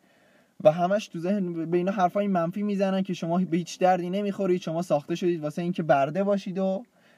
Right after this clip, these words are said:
اه، کلی اینا رو اذیت و آزار می‌دن و غذا اینا بهشون کم می‌دن تا وقتی به یه سنی می‌رسن. اون سن، اه، از سن عروس-،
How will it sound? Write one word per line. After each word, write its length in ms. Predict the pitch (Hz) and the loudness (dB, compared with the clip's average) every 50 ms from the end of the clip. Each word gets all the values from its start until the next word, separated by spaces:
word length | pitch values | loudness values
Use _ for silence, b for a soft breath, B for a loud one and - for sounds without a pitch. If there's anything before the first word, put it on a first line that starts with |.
| b b | b b
اه، 320 | - 151 151 151 151 151 | 0 2 2 2 2 0
کلی 580 | 147 - - 240 214 208 196 196 196 185 151 - _ | -2 -4 -6 -4 -4 -2 -2 -2 -2 -2 -4 -6 _
اینا 200 | 156 160 170 175 | -2 0 2 4
رو 60 | 190 | 4
اذیت 400 | - 160 165 151 156 156 156 - | 4 2 0 0 0 -2 -2 -2
و 40 | 185 | 0
آزار 360 | 156 147 147 143 160 180 196 | 0 0 0 2 0 0 0
می‌دن 320 | 196 196 185 190 185 185 | 0 -2 -2 -2 -2 -2
و 300 | 185 180 180 180 175 170 - - - - | -2 -2 -4 -4 -4 -6 -10 -14 -4 0
غذا 320 | 151 151 151 143 160 175 | 2 2 2 2 0 -2
اینا 240 | 180 180 170 170 175 | -2 -2 -2 -2 -2
بهشون 240 | 175 180 185 - 190 | -2 -4 -2 -4 -4
کم 260 | 185 - 196 185 202 | -4 -2 -2 -2 0
می‌دن 360 | 202 202 202 208 208 208 226 | 0 0 2 2 0 0 -2
تا 420 | - - - - 220 226 226 - - b b b b b b b | -6 -6 -2 0 2 2 2 0 -2 b b b b b b b
وقتی 300 | 156 185 208 214 226 214 | 2 2 2 2 -2 -2
به 100 | 180 170 | 0 0
یه 60 | 175 | 0
سنی 360 | 185 - - 143 120 110 107 | 0 -2 -4 -4 -2 -2 -4
می‌رسن. 540 | 101 101 104 104 101 - - - 107 101 104 - B B B B B B - | -4 -6 -6 -8 -10 -10 -10 -10 -10 -10 -10 -14 B B B B B B -2
اون 200 | 220 240 262 285 | 0 2 2 0
سن، 380 | 269 - 247 247 247 240 233 - | -2 -2 -4 -4 -2 -4 -6 -6
اه، 60 | - - | -4 -2
از 340 | 156 151 147 - - 175 170 | 0 2 2 2 2 0 -2
سن 300 | - - 208 214 214 220 214 214 208 214 208 208 - - - | -2 -2 -2 0 0 0 0 0 0 0 -2 -4 -8 -6 -2
عروس-، 220 | - 156 151 - | -2 -2 0 -2